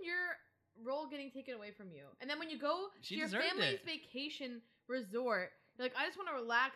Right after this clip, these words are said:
Speaker 1: here," and your entire classmates
Speaker 2: No,
Speaker 1: are there.
Speaker 2: but she brought it on herself.
Speaker 1: If that happened to me at, if I had a whole vacation and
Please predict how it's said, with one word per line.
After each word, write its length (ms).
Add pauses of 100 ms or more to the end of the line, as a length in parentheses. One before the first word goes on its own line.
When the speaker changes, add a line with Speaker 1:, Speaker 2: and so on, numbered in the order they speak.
(140)
Speaker 1:
here," 320
and 120
your 140
entire 560
classmates 320
Speaker 2:
No, 100
Speaker 1:
are 60
there. 160
Speaker 2:
but 140
she 160
brought 340
it 60
on 140
herself. 520
Speaker 1:
If 140
that 260
happened 300
to 80
me 320 (100)
at, 200 (300)
if 140
I 140 (180)
had 120
a 40
whole 240
vacation 460
and 100